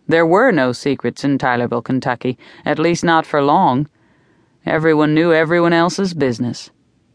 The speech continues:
Still, she had hoped to give him a chance to arrive and get himself reoriented a little before the inevitable storm of protest broke out.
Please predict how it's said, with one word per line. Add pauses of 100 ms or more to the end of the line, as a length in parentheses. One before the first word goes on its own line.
(140)
Still,
she
had
hoped
to
give
him
a
chance
to
arrive
and
get
himself
reoriented
a
little
before
the
inevitable
storm
of
protest
broke
out.